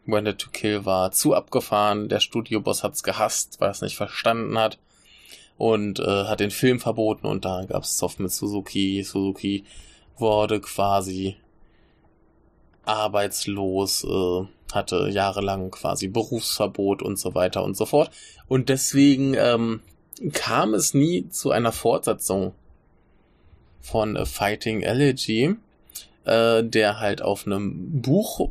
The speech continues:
basiert von Takashi Suzuki.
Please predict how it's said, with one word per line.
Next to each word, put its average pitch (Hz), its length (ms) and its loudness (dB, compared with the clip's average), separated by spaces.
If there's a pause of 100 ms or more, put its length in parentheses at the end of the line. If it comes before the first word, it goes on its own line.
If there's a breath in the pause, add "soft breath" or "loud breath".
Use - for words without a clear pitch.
basiert 147 1080 -2
von 117 380 -4
Takashi 120 540 0
Suzuki. 143 720 -2